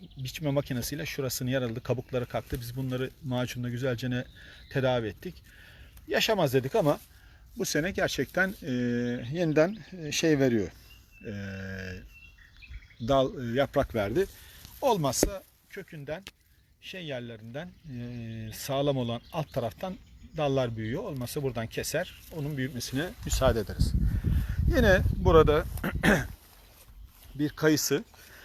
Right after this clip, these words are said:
Geçen sene ekmiştim. Çok güzel bir şekilde büyüyor. Sanırım, e, kayısı yiyeceğiz. Bu sene üzerine bir tane çiçek vardı.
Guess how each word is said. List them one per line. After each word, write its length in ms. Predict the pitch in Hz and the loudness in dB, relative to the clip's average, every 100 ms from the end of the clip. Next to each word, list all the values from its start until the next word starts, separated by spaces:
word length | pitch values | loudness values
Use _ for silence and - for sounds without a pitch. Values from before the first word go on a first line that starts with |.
| - - | -20 -8
Geçen 240 | 139 - 170 | -4 0 0
sene 240 | - 143 | 0 0
ekmiştim. 500 | 123 120 - - 185 - - - - - | 0 -2 -6 -6 -6 -10 -20 -20 -20 -16
Çok 220 | - 151 - | -8 -6 -2
güzel 280 | 143 143 | 2 2
bir 60 | 135 | 2
şekilde 460 | - 131 131 131 131 | -2 -4 0 2 4
büyüyor. 320 | 131 120 151 - - - 151 | 4 6 4 -2 -16 -10 0
Sanırım, 400 | 143 151 151 160 - - - - - - | 4 6 6 2 -14 -20 -20 -20 -20 -12
e, 80 | 120 113 110 110 107 | -6 -4 -4 -6 -2
kayısı 360 | 165 139 - 139 | 2 2 2 0
yiyeceğiz. 340 | 135 165 147 | 0 -2 -4
Bu 40 | |
sene 220 | 139 170 160 | -6 -4 -2
üzerine 280 | 151 160 | 0 -2
bir 60 | 160 | -2
tane 320 | - 156 156 - | 0 2 2 0
çiçek 340 | - 170 156 | -6 -6 0
vardı. 340 | 131 120 151 | 2 4 2